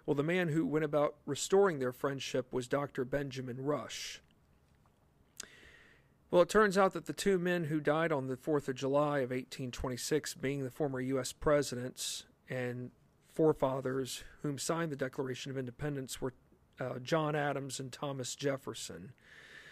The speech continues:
They both died, oh, probably about maybe seven or eight hours apart from each other. Uh,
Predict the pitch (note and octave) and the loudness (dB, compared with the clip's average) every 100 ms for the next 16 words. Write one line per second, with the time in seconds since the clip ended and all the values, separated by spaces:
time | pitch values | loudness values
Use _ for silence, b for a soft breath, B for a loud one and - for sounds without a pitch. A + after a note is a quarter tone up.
0 | B B B - D3+ E3 F3+ - - E3 | B B B 2 4 6 4 2 0 2
1 | D#3 D#3 D3+ D#3 D#3+ D#3 - D#3 D#3 D3 | 2 0 0 0 2 2 0 0 2 0
2 | C#3 C#3 D3 C#3 - - D3+ D3 C3 C#3 | 0 -2 -2 -2 -2 -2 -2 -2 -2 -2
3 | C#3 C3 C3+ C3 - - C3 C3 - C3 | -2 0 0 0 -4 -4 -2 -2 -2 -6
4 | C3+ - D3+ C#3+ C#3+ D3 - A#2 | -6 -2 0 2 0 -2 -4 -6